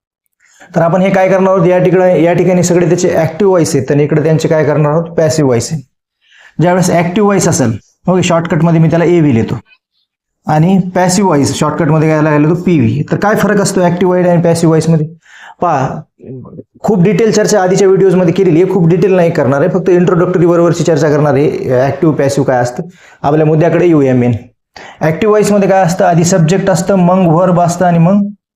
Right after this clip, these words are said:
ऑब्जेक्ट असतं, असतं. असं ॲक्टिव्ह व्हॉइसमध्ये असतं.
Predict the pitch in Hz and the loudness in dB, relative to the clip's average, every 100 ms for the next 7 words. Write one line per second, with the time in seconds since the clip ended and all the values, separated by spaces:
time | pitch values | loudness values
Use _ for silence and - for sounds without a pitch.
0 | _ - 151 127 127 120 107 110 - - | _ -4 -2 0 -2 -2 -4 -6 -10 -10
1 | - 151 - 175 165 170 175 135 139 113 | -6 -4 -2 -2 0 0 0 0 0 -2
2 | 113 - | -2 -8